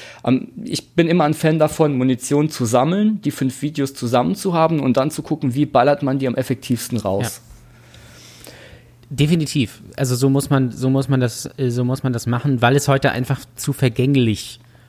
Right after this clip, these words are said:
Speaker 2: ist, ja. Also
Speaker 1: Genau.
Speaker 2: das ist gerade gesagt, wenn du machst ein Video und das ist alles auch super toll, hast dann aber kein,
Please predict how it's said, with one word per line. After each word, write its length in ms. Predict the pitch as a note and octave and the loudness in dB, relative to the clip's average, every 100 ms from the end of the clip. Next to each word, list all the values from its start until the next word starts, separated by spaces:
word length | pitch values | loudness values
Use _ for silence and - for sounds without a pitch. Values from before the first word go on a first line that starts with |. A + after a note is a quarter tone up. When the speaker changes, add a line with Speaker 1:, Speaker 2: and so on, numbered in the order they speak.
| _ | _
Speaker 2:
ist, 300 | - A#2 - | -6 -4 -2
ja. 220 | A#2 G#2+ A2+ | -2 0 0
Also 460 | A2 A#2+ A#2+ A#2 | -2 0 0 0
Speaker 1:
Genau. 340 | A#2 A2+ G#2+ - | 0 4 2 0
Speaker 2:
das 400 | B2+ B2+ A#2+ B2+ | -6 -10 -4 -4
ist 100 | B2+ | -2
gerade 160 | - C3 | 0 2
gesagt, 320 | C3 C3 B2+ | 4 2 0
wenn 120 | C3+ | 0
du 180 | C3 B2+ C3 | 2 0 0
machst 360 | C3 C#3 - | -2 -2 -2
ein 20 | |
Video 420 | C3 D#3+ E3 E3 D#3+ - - - | -2 2 4 2 0 -10 -20 -8
und 340 | G#2+ A2+ B2 C3 | 0 0 2 0
das 120 | A#2 | -2
ist 100 | B2 | -2
alles 260 | A#2 B2 | -2 -2
auch 120 | A#2+ A#2 | -4 -4
super 260 | C3 B2+ | -2 -2
toll, 340 | B2 C3 D#3 D#3 - - | 0 2 2 -2 -8 -8
hast 220 | - - | -4 0
dann 120 | D#3+ C#3+ | 2 2
aber 160 | C3+ | 2
kein, 400 | - B2+ B2 E3 | 0 0 0 -2